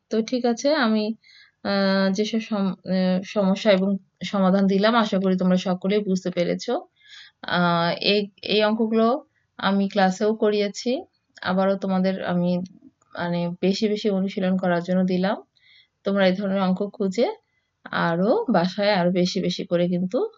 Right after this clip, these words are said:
প্র্যাকটিস করবে, ঠিক আছে? আচ্ছা, আজ আমি কোনো হোমওয়ার্ক দিলাম না, তোমরা এই অঙ্ক, আহ, তিনটি তোমরা বাসায় অনুশীলন করবে। তো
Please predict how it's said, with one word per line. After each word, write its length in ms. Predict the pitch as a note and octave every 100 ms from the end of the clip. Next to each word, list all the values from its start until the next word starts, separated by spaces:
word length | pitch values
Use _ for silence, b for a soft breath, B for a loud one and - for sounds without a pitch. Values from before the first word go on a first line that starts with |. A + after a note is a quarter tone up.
| _ _
প্র্যাকটিস 400 | - E3 F3 F3+
করবে, 340 | D3+ F3+ F#3
ঠিক 220 | F#3 G3+
আছে? 300 | G3+ G3+ D4 F4 B B B B B -
আচ্ছা, 580 | - - - - F#3+ F#3 - _ -
আজ 240 | - G#3 G#3
আমি 200 | G#3+ G#3+
কোনো 220 | A3 A3
হোমওয়ার্ক 400 | A3 G3 F#3+ F#3+
দিলাম 320 | F#3 F3+ F3 F3+
না, 260 | F#3+ E4+ - b b _
তোমরা 340 | - F3 F#3+
এই 280 | G#3+ F#3 G3
অঙ্ক, 220 | F3+ F3+ G3
আহ, 760 | A3 C#4 _ _ - F3+ F3
তিনটি 520 | F3+ G3 F3+ G3+ D#4+ - _ _ _ _
তোমরা 300 | F#3 E3+ E3
বাসায় 480 | F3 F3+ A3 - - _ _ _
অনুশীলন 500 | - F3+ F3+ E3 D3+
করবে। 340 | E3+ - F3+ - _ _ _ _ _ _
তো 220 | - -